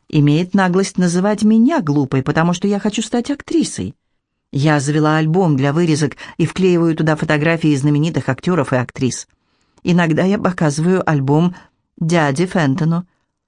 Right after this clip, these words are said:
Вы его любимый режиссёр, он видел все ваши фильмы.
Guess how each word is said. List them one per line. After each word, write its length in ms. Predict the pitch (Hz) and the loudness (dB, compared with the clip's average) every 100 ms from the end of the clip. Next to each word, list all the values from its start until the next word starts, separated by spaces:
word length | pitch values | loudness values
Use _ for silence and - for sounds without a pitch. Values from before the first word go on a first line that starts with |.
| _ _ | _ _
Вы 220 | 147 139 | -2 0
его 220 | 127 135 143 | 0 2 0
любимый 460 | 139 131 165 160 | 0 2 2 2
режиссёр, 600 | 156 143 151 - 226 - - - - | 0 0 -2 -2 -2 -4 -12 -12 0
он 180 | 247 | 2
видел 260 | 233 202 196 | 2 2 0
все 220 | - 190 | -2 -2
ваши 260 | 180 160 170 | -2 -2 -4
фильмы. 440 | - 135 117 117 | -2 -2 0 -2